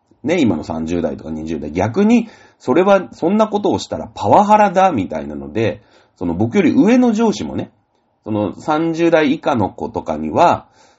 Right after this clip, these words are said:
そういうことを言えないみたいな。うん、やっぱりほら、パワハラって一発アウトだからさ、ね、それこそほら、トップ野球選手とかでも、もうクビとかにすぐなっちゃうわけでしょ？パワハラ、度が過ぎたパワハラとかだと。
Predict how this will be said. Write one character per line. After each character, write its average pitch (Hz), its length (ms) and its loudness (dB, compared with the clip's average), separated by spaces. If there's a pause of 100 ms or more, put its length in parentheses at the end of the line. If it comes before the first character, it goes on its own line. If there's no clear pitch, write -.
(160)
そ 170 140 -2
う - 20 4
い - 0 -
う 170 40 -4
こ 180 100 -2
と 156 60 0
を - 40 0
言 104 240 4
え 226 120 4
な 214 180 2
い 202 40 -2
み 151 120 -4
た - 100 -14
い - 80 -18 (1300)
な。 85 80 -6
う 65 100 -8
ん、 - 20 -8
や 87 120 -2
っ - 20 -6
ぱ 110 80 2
り 85 60 -2
ほ 78 60 -4
ら、 - 100 -8
パ 76 320 -6
ワ 120 100 4
ハ 165 80 4
ラ 160 100 4
っ - 60 -10
て 107 80 -6
一 92 140 -6
発 180 200 0
ア 214 60 6
ウ 175 80 0
ト 98 80 -4
だ 65 80 -8
か 57 100 -14
ら 95 100 -16
さ、 87 300 -4 (400)
ね、 175 300 2
そ 101 120 -2
れ 101 80 0
こ 104 100 -2
そ 95 100 -2
ほ 80 80 -6
ら、 71 100 -6
ト - 380 -14
ッ - 40 -8
プ - 240 -4
野 180 140 4
球 190 200 -4
選 196 240 0
手 - 100 -10
と 156 120 -2
か 151 120 4
で 156 80 0
も、 208 380 2 (240)
も 117 120 2
う 113 40 -4
ク 110 200 -2
ビ 120 300 -2 (520)
と 123 100 -2
か 101 80 2
に 90 80 -4
す 208 100 0
ぐ 139 100 4
な 113 120 4
っ 127 80 -6
ち 95 100 -8
ゃ 76 60 -8
う 67 40 -10
わ 71 80 -12
け - 80 -16
で - 60 -12
し - 60 0
ょ？ 233 80 0
パ 117 100 0
ワ 80 140 -2
ハ 85 80 -6
ラ、 80 120 -6
度 85 120 -6
が 87 120 0
過 85 120 -12
ぎ 78 100 -10
た 76 100 -12
パ 78 120 -14
ワ 73 120 -8
ハ 73 140 -10
ラ 76 100 -10
と - 80 -18
か - 140 -16
だ - 80 -18
と。 - 220 -18